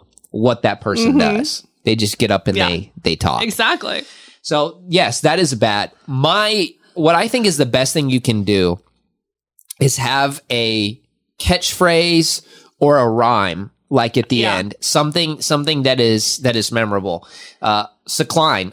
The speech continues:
Speaker 1: honest, accurate bookkeeping performed on time. For me, very easy to remember. You know, in some of the networking groups we go to, some of the more memorable ones, you know, there's a, a, a roofer. At the end, they say,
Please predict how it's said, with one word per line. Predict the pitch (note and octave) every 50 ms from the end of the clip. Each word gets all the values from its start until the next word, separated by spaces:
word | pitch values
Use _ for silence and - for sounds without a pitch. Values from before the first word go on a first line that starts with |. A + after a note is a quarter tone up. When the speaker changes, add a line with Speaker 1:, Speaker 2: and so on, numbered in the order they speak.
| _ -
Speaker 1:
honest, | B2+ D3+ E3+ F3+ D#3+ - -
accurate | D3 D3 D#3 D3+ - D#3 D3 B2+ A#2+
bookkeeping | C#3+ C#3+ C#3 - - B2 G2+ B2+ A2 A2
performed | G#2 B2 A2+ A2 - B2+ B2+ A#2+ A#2+ A#2
on | A2 G#2+ G#2+ G#2
time. | A#2 A2 F#2+ F2 E2 F2 - _ _ _ _ _
For | - - G3+ F3+
me, | F#3+ B3 B3 G3 D3+ B2 - _ -
very | D3 B2+ B2+ C#3 F#3 G3 G3 F#3 F3+ E3+
easy | D#3 C#3 D3 C#3 C#3 B2 C3+ B2+ A#2+
to | - C3 A2+
remember. | A2+ G#2+ A2 G2+ G2+ G2 E2 F#2+ - _ _ - _ _ _ _ -
You | C3 C3
know, | C3 B2 A#2+ A#2+ A#2+ - - - _ _ - -
in | D3 C#3+ D3
some | - F#3 E3
of | D#3
the | D3+
networking | C#3+ D3 C#3+ D3 C#3 C3+ - B2 B2+ A#2+
groups | A#2+ C3 C3+ A2 - B2+
we | B2 A#2+
go | G#2+ A#2+ A#2 A#2 A2
to, | - - A#2+ G#2+ G#2+ G#2
some | G2+ - C3 C3+
of | C3+
the | C3
more | B2+ B2+ A#2
memorable | A#2+ A#2 A2+ A#2 A#2 A2 G#2+ A2 G#2+ G#2
ones, | G#2 G#2 G#2 G2+ G#2 G#2+
you | B2 A2+
know, | G#2+ G#2
there's | A2+ A#2 A#2 A2+ B2
a, | A#2 A2 G#2+ G#2+ - G2+ A2+ G#2+ A2 A2+ -
a, | - B2+
a | A#2
roofer. | A2+ B2 C3+ C3+ A#2+ - - G3 G3+
At | - -
the | - A#2+ A#2+
end, | A#2+ A#2+ A#2
they | A2+ A2
say, | - - C3 A2 G2+ F#2+ F#2